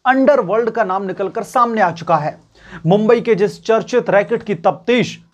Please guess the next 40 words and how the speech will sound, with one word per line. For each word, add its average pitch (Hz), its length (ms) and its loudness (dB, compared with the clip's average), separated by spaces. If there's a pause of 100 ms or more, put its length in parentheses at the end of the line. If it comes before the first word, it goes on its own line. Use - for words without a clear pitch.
(100)
पूर्व 269 200 2
पुलिस 226 280 4
कमिश्नर 214 440 -4
परमबीर 185 460 0
सिंह 214 260 -6
और 196 120 4
सीनियर 208 400 -2
पुलिस 190 380 -2
अधिकारियों 185 560 0
के 214 120 -4 (140)
इर्द 175 180 0
गिर्द 175 260 2
चल 196 240 0
रही 180 220 0
थी, 226 240 -2 (300)
उसमें 202 360 0
जांच 220 320 2
की 208 160 -6
सुई 220 300 -2
दोस्तों 196 420 2
अब - 180 -14
अंडरवर्ल्ड 196 580 0
की 190 140 -4
तरफ 185 220 -2
जो 156 180 -2
है 165 180 0
घूम 208 280 -2
चुकी 165 260 -4
है। 143 220 -6 (520)
वसूली 220 400 2
रैकेट 208 380 2
में 226 100 2
अब 175 360 0
दाऊद 202 380 4
इब्राहिम 175 440 -2
का 190 200 -2
एंगल 185 260 -2
जुड़ 190 200 -2
चुका 202 260 2
है। 202 200 -2